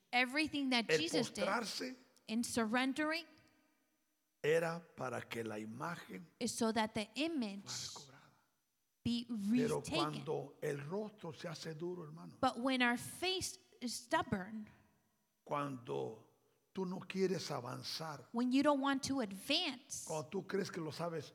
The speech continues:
Speaker 2: todo,
Speaker 1: when you think you know it all,
Speaker 2: cuando crees que tienes derechos,
Speaker 1: when you think you have rights,
Speaker 2: cuando ahora empiezas a,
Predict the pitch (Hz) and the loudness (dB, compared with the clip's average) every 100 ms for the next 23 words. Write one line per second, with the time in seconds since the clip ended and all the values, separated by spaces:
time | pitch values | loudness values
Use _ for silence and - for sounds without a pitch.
0 | - 175 151 247 269 262 - - 311 285 | -8 -6 -2 2 4 4 0 0 0 2
1 | 254 220 214 294 370 226 185 190 175 165 | 4 6 6 6 4 4 4 0 -2 -2
2 | 143 - 185 - 185 185 160 165 180 - | -2 -2 -2 0 0 0 -2 0 -2 -4
3 | - 233 254 247 - 277 262 254 233 202 | -4 0 2 2 0 -2 0 -2 0 -2
4 | 202 233 349 254 - - - - 170 165 | 0 6 6 6 -4 -10 -10 -4 -2 0
5 | 156 180 180 147 185 170 160 156 131 | 2 2 2 -2 -4 -2 2 2 0